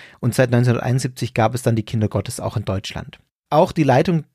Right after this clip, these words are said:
dieser internationalen Organisation war dabei streng hierarchisch organisiert. David Berg als der Endzeitprophet an der Spitze. Darunter gab es dann sogenannte, äh, Regional Shepherds,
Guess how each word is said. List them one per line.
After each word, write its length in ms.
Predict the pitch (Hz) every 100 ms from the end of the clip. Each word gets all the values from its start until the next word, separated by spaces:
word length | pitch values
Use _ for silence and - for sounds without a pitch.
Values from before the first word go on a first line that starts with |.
| -
dieser 200 | 147 156
internationalen 640 | - 165 147 139 139 127 135
Organisation 600 | 135 135 127 - 143 135
war 100 | 120
dabei 380 | 123 123 123 127
streng 400 | - - 120 147
hierarchisch 720 | 131 113 104 127 139 - -
organisiert. 540 | 120 113 - 185 -
David 220 | 123 113 -
Berg 200 | 131 135
als 200 | 113 -
der 260 | 123 139
Endzeitprophet 720 | 139 143 135 123 117 - 127 127
an 80 |
der 80 | 117
Spitze. 400 | - 180 175 170 - - _ -
Darunter 360 | 127 143 165
gab 240 | 139 131 131
es 120 | 127
dann 280 | 120 117 113 _
sogenannte, 840 | - 127 123 131 127 131 131 123 123 - - _ _ -
äh, 140 | 123
Regional 760 | 120 117 170 - 160 139 127 127
Shepherds, 680 | - 160 180 208 202 -